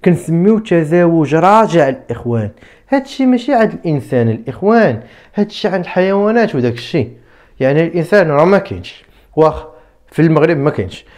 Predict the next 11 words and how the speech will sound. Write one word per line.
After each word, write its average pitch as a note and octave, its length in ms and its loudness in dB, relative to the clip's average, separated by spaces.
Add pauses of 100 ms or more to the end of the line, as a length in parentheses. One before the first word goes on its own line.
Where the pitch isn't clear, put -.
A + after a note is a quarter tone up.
(260)
يعني F3 260 4
الاخوان G#3+ 800 4
اف F3 260 0
ان، A3 400 4
بلا D#3+ 120 4
ما E3+ 80 2
تبقى E3+ 180 0
ضحكت E3+ 360 -4
انت، B3+ 300 2 (360)
جمع D#3+ 300 4
راسك. A#3 340 0